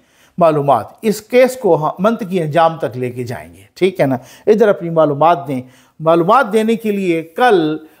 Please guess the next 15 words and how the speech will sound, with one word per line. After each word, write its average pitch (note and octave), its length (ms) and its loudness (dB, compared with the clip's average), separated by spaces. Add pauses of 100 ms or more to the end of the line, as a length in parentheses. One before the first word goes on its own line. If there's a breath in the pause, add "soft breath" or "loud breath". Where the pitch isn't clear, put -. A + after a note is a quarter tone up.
अपना G3+ 400 0
बयान F#3+ 380 2
हल्फी G3+ 420 -2
जमा E3 280 -2
करवाया C#3+ 460 2
अबसार F#3+ 560 0
आलम E3 320 2
साहब B2 360 -6
ने, B2+ 100 -12
चेयरमैन D#3+ 640 2 (120)
पैमरा, F3+ 420 2
जो D3 220 -2
साबिक A#3 460 0
चेयरमैन E3+ 360 -2
पैमरा, E3 460 0